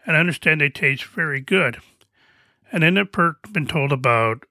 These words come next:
frikandels, which is like a skinless sausage, deep fried. It sort of resembles mincemeat, and they say the sauce is to die for. And then we ha-,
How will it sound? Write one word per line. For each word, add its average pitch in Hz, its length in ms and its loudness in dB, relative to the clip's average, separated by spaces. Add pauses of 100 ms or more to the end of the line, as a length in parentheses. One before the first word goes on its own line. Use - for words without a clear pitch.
(100)
frikandels, 107 920 -4
which - 260 -8
is 135 280 -4 (440)
like 294 120 -8
a 285 80 0
skinless 247 540 0
sausage, 175 680 -2
deep 214 200 2
fried. 160 680 0 (580)
It - 340 -6 (140)
sort 226 160 2
of 190 300 0 (200)
resembles 151 600 0
mincemeat, 135 760 -2
and 143 120 -2
they 123 80 4
say 143 320 0
the 131 160 0
sauce - 560 -2
is - 80 -18
to - 140 -20
die 156 320 -2
for. 131 400 -8 (2750)
And 196 220 0
then 220 220 2
we 208 140 2
ha-, 151 180 -4